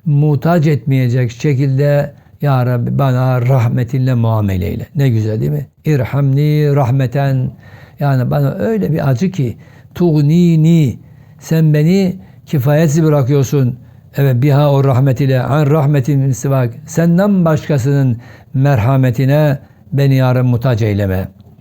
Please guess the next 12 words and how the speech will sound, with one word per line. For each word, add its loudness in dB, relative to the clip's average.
Evet, 0
Allah 0
Resulü 0
sallallahu 0
aleyhi 0
ve 0
sellem 0
bir 0
gün 2
sahabe, 0
ashab-ı -2
suffa, -4